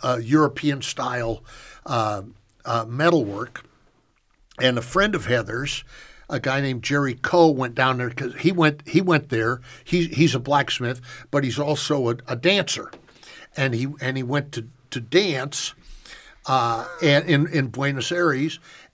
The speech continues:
and, and was looking at, at all this beautiful metalwork, and said, "Well, I gotta meet some of the blacksmiths." Well, it turns out when the Great Depression hit here,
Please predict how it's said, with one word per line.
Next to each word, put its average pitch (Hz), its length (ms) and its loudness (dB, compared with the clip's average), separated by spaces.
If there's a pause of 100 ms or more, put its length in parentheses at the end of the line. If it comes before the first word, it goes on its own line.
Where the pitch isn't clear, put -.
and, 131 540 2 (180)
and 131 200 -2
was 117 240 -2
looking 156 340 4
at, 123 220 -6
at 113 200 -8
all 156 260 2
this 120 160 -4
beautiful 156 440 0
metalwork, 127 600 -4 (360)
and 139 220 -4
said, 123 240 -4
"Well, 135 200 -2
I 127 80 0
gotta 151 240 2
meet 151 200 2
some 143 160 -2
of 123 60 -4
the 123 60 -4
blacksmiths." 147 680 -6 (380)
Well, 147 180 2
it 147 140 -6
turns 240 420 -4
out 143 320 0 (600)
when 135 200 2
the 127 80 0
Great 208 380 0
Depression 170 720 -2
hit - 320 2
here, - 500 -8